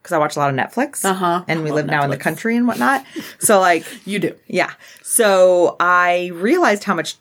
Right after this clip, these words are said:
Speaker 1: downtime I had, but I didn't feel like it was downtime 'cause I'm so people, people, people. But then I was needing to recharge. But, like, I can recharge with the family.
Speaker 2: I
Speaker 1: I don't
Speaker 2: g-,
Speaker 1: need to be totally alone,
Speaker 2: I,
Speaker 1: so.
Speaker 2: I get that. Like, I get where you're
Speaker 1: Yeah.
Speaker 2: going with that. I think it's the people who fill us. Like,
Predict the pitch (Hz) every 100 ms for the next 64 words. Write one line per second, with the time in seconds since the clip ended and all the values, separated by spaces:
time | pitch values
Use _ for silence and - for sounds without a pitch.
0 | - 208 349 359 - 143 131 139 135 135
1 | 120 127 135 - _ _ _ _ _ _
2 | 185 185 196 127 - - 254 269 208 185
3 | 165 170 170 170 165 185 170 - 196 175
4 | - - 254 247 208 233 214 170 - 254
5 | 196 175 165 - _ _ _ _ 196 202
6 | 180 170 165 170 185 202 247 269 294 277
7 | 294 285 277 269 285 277 - - 226 202
8 | 190 214 269 269 226 220 180 156 151 -
9 | 147 160 190 214 226 - 175 185 180 175
10 | 151 147 156 131 135 101 64 85 160 202
11 | 233 151 147 175 202 185 185 175 165 147
12 | 180 202 294 285 226 196 180 170 175 240
13 | 240 262 - 202 214 202 185 175 190 156
14 | 156 185